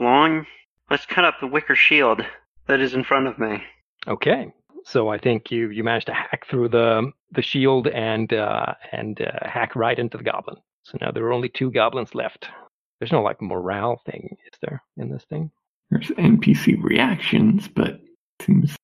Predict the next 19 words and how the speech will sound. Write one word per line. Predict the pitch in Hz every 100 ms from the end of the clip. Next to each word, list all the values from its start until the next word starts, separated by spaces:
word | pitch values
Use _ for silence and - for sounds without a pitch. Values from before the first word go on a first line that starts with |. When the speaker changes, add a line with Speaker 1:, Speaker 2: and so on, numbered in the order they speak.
| _ _ _ -
Speaker 3:
well, | -
N | - 214
P | 220
C | 220 -
morale. | - - - - - - - _ _ _
Speaker 2:
It | -
says | 175 - -
up | -
here, | - 127 113 110
"When | 123
M | 147 147
C | - 147 139
or | 123
Halling | 123 123 120
faces | - 120 - -
more | 120
danger | 117 110 107
than | 104
they're | 101 -